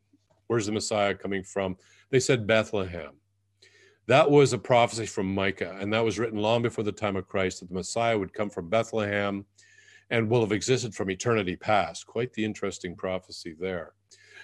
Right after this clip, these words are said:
The bo-, the book of Daniel prophesied exactly when the pro-, the Messiah would come. We're also pro-, uh,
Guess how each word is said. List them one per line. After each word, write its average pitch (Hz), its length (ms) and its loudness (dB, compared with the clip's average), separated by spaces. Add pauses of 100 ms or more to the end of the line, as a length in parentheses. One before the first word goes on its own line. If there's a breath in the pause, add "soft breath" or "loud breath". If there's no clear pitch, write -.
(220 loud breath)
The 117 80 -4
bo-, 143 260 6
the 127 100 4
book 160 160 2
of 117 120 2
Daniel 135 340 4
prophesied 120 800 4
exactly 120 500 2
when 101 460 4
the 139 80 4
pro-, 135 340 6
the 107 480 4
Messiah 113 440 6
would 107 260 2
come. 101 400 -2 (560 soft breath)
We're 98 180 4
also 127 380 4
pro-, 117 440 6
uh, 107 200 2